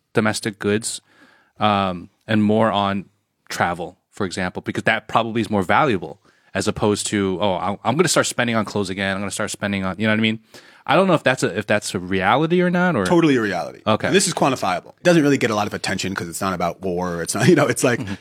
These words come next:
Speaker 2: it's not stuff that makes headlines. But what you see is not all desire is created equally. And the desires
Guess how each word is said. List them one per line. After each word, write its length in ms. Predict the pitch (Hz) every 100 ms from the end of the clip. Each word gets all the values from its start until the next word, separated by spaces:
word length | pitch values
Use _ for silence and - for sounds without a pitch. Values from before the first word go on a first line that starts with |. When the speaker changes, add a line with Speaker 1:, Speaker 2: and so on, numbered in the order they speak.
| -
Speaker 2:
it's 120 | 139
not 180 | 165 160
stuff 140 | 151
that 100 | 139
makes 180 | 120 104
headlines. 560 | 208 226 147 117 101 - _ _ _
But 100 | 147
what 160 | 151 151
you 100 | 139
see 640 | - - 220 196 147 110 95 _ _ _ _ -
is 320 | 143 135 120
not 300 | 117 135 165 -
all 280 | 123 120
desire 720 | 113 123 104 98 95 101 92 87
is 180 | 87
created 440 | - - 90 87 82
equally. 380 | 78 - - - - _ _ _ _ _ _ -
And 180 | 120 117
the 60 |
desires 1040 | 110 117 104 110 123 127 113 98 90 -